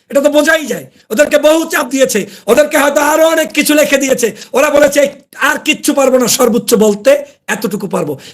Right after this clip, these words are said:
কিন্তু আন্দোলন এখন আর ওদের হাতেও থাকবে না। এই প্রত্যেকটি বিশ্ববিদ্যালয়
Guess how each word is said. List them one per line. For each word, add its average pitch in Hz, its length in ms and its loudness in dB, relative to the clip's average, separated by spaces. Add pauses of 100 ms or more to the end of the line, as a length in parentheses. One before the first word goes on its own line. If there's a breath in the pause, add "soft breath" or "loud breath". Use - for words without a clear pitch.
কিন্তু 233 280 0
আন্দোলন 240 420 4
এখন 214 220 0
আর 202 140 0
ওদের 220 240 4
হাতেও 180 280 -4
থাকবে 135 320 -10
না। 120 80 -14 (320 loud breath)
এই 330 360 4
প্রত্যেকটি 311 600 -2
বিশ্ববিদ্যালয় 302 760 0